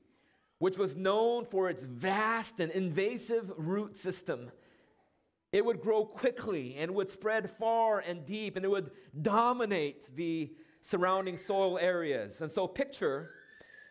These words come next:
the bizarre imagery of a tiny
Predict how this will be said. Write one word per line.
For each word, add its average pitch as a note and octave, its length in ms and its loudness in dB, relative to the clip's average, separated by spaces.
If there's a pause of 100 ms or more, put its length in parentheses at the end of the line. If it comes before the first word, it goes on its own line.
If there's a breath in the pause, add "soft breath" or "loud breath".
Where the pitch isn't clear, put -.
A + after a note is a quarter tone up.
(120)
the F3 80 2
bizarre F#3 800 4
imagery F3+ 680 -2 (840)
of D#3 160 2
a D3+ 180 2
tiny A#3 920 -4